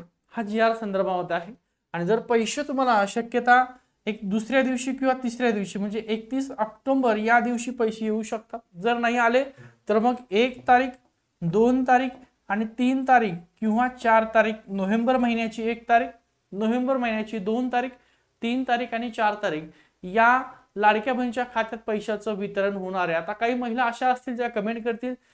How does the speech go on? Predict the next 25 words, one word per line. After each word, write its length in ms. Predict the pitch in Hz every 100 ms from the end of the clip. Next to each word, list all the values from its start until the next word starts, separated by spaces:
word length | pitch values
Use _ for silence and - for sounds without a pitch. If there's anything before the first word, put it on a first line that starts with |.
| _ -
की, 100 | 233
"सर, 240 | 269 262
मला 260 | 247 233 233
मागचा 400 | 220 214 - 233
पंधरावा 500 | 233 220 220 220 233
हप्ता 340 | 214 - 220
जमा 300 | 214 202 190
नाही 260 | 190 180 214
झाला." 320 | 220 226 220 220 _ _ _ _ -
तर 60 | 226 -
त्या 160 | 233 254
महिलांनो 460 | 240 226 226 220
लक्षात 380 | 226 208 - 247
ठेवा, 320 | 247 226 247 269 - _ _
तुमची 400 | 220 214 220 247 214
ईकेवायसी 600 | 247 254 254 240 233 247
प्रक्रिया 440 | 226 220 220 220
जी 180 | 185 214
आहे, 360 | 190 180 220 254 - _ _ _ - _ _
तर 100 | 208
ही 180 | 226 240
ईकेवायसी 580 | 220 233 240 233 226 226
तुम्हाला 360 | 226 220 220 233
करायची 540 | 233 220 214 214 -
आहे. 400 | 226 208 170 156